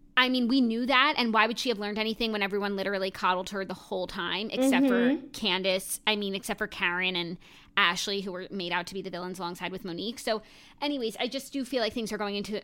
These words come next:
Speaker 1: a direction of justice, which I always appreciate.
Speaker 2: Yeah, that is great. And you know what? Like, the thing with the, the Monique and Candace stuff was so crazy, but they really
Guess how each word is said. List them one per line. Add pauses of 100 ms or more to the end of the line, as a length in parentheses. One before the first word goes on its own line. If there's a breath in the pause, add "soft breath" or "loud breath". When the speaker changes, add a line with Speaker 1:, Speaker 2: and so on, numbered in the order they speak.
Speaker 1:
a
direction
of
justice,
which (120)
I
always
appreciate. (920 loud breath)
Speaker 2:
Yeah,
that
is
great.
And
you
know
what?
Like,
the
thing
with
the, (560)
the
Monique
and
Candace
stuff
was
so
crazy,
but
they
really